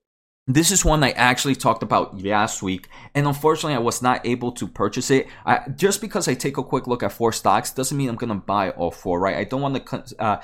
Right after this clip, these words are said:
these are just the four that I'm gonna look at, and I buy every single Thursdays. There's no special reasons why I buy Thursday or Friday. It's just usually when my money comes in from paychecks and stuff like that, and I put my money to work.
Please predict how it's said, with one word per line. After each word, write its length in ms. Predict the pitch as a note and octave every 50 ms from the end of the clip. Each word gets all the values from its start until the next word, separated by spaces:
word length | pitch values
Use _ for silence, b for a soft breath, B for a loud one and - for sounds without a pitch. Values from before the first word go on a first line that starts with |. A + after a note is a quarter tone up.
| B B B
these 200 | B D3+ G3 -
are 60 | G3 D#3
just 240 | C#3+ E3 D3+ -
the 80 | - B2
four 380 | - - - C3 B2+ C3 C3 A2+
that 120 | B2 A2+
I'm 60 | G#2+
gonna 240 | G#2 - A#2 G#2 F#2+
look 260 | F#2+ A2 B2 B2+ - D3
at, 180 | B2+ B2 - B B B B
and 240 | - B2+ A#2+ A#2 -
I 100 | - A#2
buy 420 | A#2 - - - C#3 C#3+ C#3 C#3 - -
every 320 | - B2+ B2+ B2 B2+ B2
single 320 | A2 - - A2+ G#2+ - F#2
Thursdays. 600 | - - A#2+ A#2+ A#2+ B2 - B2+ A#2 A2 - - B B B B
There's 180 | B2 C3+ -
no 140 | G#3 A3+ G#3+
special 420 | - - - - E3+ - - C#3+ G#2+
reasons 560 | G2 G2+ G#2 A2 - - D3 F3+ - - -
why 240 | G2+ G2+ G#2 G#2+ -
I 140 | - A2
buy 180 | G#2 - G#2 G#2
Thursday 460 | G2 - G2 G2 G2+ - - A2+ A2
or 240 | - - F#2+ A2 A2+
Friday. 480 | - - - G2+ F#2 F#2+ F#2+ F#2+ F2+ B B B B
It's 140 | A2+ - -
just 260 | - D3 C#3+ C#3 C3+
usually 320 | B2+ C3 B2+ - C3 B2+
when 200 | A#2 A2+ A2+ G#2+
my 240 | G2 F#2 F2+ F#2 F#2+ -
money 260 | A2 G#2+ A2+ A2+ G#2+
comes 260 | - - G#2+ G#2 -
in 120 | A#2+ A2 G#2
from 180 | - - F#2
paychecks 460 | - - - G2+ G2+ - - G2+ -
and 100 | - E2
stuff 240 | - - F2+ E2+ -
like 160 | E2+ E2+ F2
that, 240 | - G2+ G2 - B B B B
and 100 | G#2 G#2
I 40 | G2
put 180 | - A2+ G2+
my 100 | F#2 G#2
money 240 | G2+ G2 F#2+ F#2 F#2
to 80 | F2+ F2+
work. 320 | F2+ A#2 A2 F#2 - -